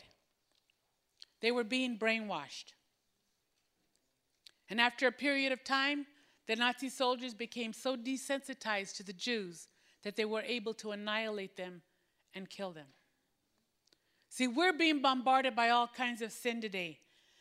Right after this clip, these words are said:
And as a nation, we have become desensitized.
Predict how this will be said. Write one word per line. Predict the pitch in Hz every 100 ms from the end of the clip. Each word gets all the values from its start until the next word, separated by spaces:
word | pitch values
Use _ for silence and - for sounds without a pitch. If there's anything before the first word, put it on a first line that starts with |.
| _
And | 262
as | 294 294
a | 285
nation, | 277 311 370 403 359 - 254 160 139 - -
we | 269 240
have | 277 233
become | 269 - 294 277 - - 196
desensitized. | 208 285 - 277 277 277 - 233 190 135 135 -